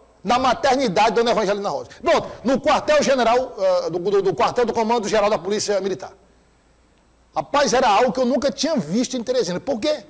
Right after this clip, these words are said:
Todo mundo deixou pra última hora. Nesse caso específico, você tem congestionamento da rede. Você preenche todos os dados ali,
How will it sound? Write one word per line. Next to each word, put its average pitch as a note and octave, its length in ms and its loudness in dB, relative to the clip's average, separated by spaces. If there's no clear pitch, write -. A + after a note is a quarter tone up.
Todo A#3+ 160 0
mundo B3+ 80 -6
deixou A#3+ 260 -6
pra A#3 120 -8
última A#3 280 -12
hora. E3+ 240 -6
Nesse A#3+ 500 -2
caso F3+ 260 -2
específico, A#3 500 -6
você B3+ 140 -6
tem B3 160 -6
congestionamento C4+ 1200 -2
da D4 120 -2
rede. E3+ 380 -2
Você - 160 -14
preenche F3+ 320 -4
todos F3+ 260 0
os D#3 120 -8
dados D#3+ 280 -2
ali, B3 320 -2